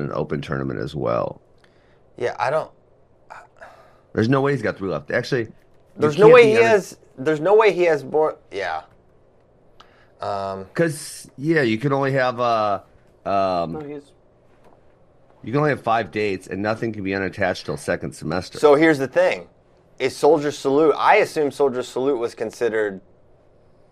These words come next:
Speaker 2: first semester.
Speaker 1: First
Speaker 2: Is it
Speaker 1: semester.
Speaker 2: consi-
Speaker 1: I mean, second semester has not started.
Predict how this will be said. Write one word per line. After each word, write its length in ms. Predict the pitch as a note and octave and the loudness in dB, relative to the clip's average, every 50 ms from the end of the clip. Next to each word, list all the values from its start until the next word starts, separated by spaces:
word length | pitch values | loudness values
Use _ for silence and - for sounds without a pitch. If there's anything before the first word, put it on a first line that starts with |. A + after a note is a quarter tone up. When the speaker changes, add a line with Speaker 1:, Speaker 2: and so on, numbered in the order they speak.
| _ _ _ | _ _ _
Speaker 2:
first 220 | - B2+ A#2 - | -2 -2 -2 -2
semester. 500 | - A2+ G#2+ A2+ C3 B2 - - C#2+ - - | -4 -8 -6 -4 -6 -6 -8 -12 -18 -8 -2
Speaker 1:
First 140 | - G#2+ G#2 | -2 -2 0
Speaker 2:
Is 40 | A2 | 0
it 20 | A2+ | -2
Speaker 1:
semester. 340 | G2 G#2+ A2 A2 - - C#2 | -2 -2 -4 -4 -4 -8 -8
Speaker 2:
consi- 180 | D2+ - - | -8 -10 -8
Speaker 1:
I 40 | C#2+ | -6
mean, 160 | F2 F#2+ F2+ | -4 -4 -4
second 300 | E2+ - - A#2 A#2 B2 A2+ | -4 -2 -2 0 0 -2 -4
semester 260 | B2+ A#2+ A2+ - A2 | -4 -4 -4 -4 -6
has 80 | G2+ F#2+ | -6 -4
not 160 | G#2+ G2+ F#2+ | -4 -6 -6
started. 500 | - - A2 A#2 B2+ A#2 G#2+ G#2+ G#2 | -8 -8 -6 -4 -2 -2 -4 -4 -8